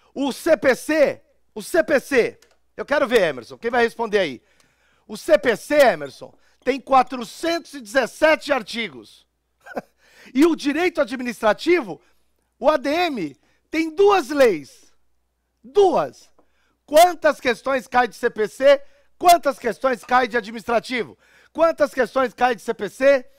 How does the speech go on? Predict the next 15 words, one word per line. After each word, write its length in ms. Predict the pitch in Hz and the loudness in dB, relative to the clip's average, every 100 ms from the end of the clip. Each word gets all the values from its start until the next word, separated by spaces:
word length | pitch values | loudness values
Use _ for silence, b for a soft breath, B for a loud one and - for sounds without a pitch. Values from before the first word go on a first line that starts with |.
| _ | _
Quantas 380 | _ 330 311 269 | _ -4 -2 -6
questões 360 | 254 226 254 220 | -6 -6 -6 -4
cai 200 | 240 254 | -2 0
de 60 | |
administrativo? 580 | 240 208 220 233 - 226 | -2 -6 -6 -6 -6 -8
Eu 60 | 202 | -6
quero 180 | 269 240 | -6 -4
saber. 360 | 233 202 147 - _ _ _ _ _ _ _ _ _ _ _ _ - | -4 -4 -6 -10 _ _ _ _ _ _ _ _ _ _ _ _ -12
Isso 320 | 196 - 254 | -12 -10 -6
mesmo. 380 | 202 190 156 _ _ _ _ _ | -4 -4 -8 _ _ _ _ _
São 360 | _ - 220 214 | _ -2 0 4
oito 320 | 233 285 - | 4 2 -2
questões 440 | - 214 - 214 214 | -8 -6 -6 -8 -6
de 80 | |
administrativo. 840 | 202 190 190 196 190 - 156 151 | -8 -10 -12 -8 -8 -10 -14 -14